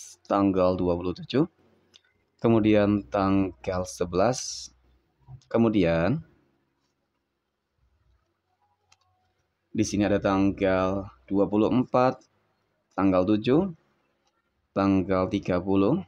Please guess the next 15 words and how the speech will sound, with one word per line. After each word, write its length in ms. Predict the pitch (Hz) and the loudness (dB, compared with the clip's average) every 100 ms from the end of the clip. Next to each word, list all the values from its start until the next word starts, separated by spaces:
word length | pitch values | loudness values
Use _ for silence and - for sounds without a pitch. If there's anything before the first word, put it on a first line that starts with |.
| _ _ _ _ _ _ - _ _ - | _ _ _ _ _ _ -20 _ _ -6
Oke, 160 | 120 160 | 0 4
yang 160 | 156 | 4
terakhir 320 | 139 131 110 107 | 4 0 0 0
ya. 240 | 92 107 147 _ _ _ _ _ _ _ _ _ _ _ _ _ _ _ _ _ _ _ _ _ _ _ | 2 0 -6 _ _ _ _ _ _ _ _ _ _ _ _ _ _ _ _ _ _ _ _ _ _ _
Di 160 | 120 | -2
sini 160 | 127 139 | 2 4
ada 80 | 127 | 4
tanggal 480 | 113 113 110 107 104 | 4 4 4 4 4
dua 160 | 104 | 2
puluh 240 | 95 95 80 | 2 -2 -2
enam, 480 | 90 92 98 170 - _ _ _ _ _ _ _ | 0 0 0 -2 -4 _ _ _ _ _ _ _
tanggal 560 | - 92 95 90 92 92 | -2 0 2 2 2 2
dua 240 | 90 90 | 0 -2
puluh 240 | 85 90 90 | 0 0 2
lima 720 | 98 120 135 135 135 139 139 | 2 2 2 2 2 2 -2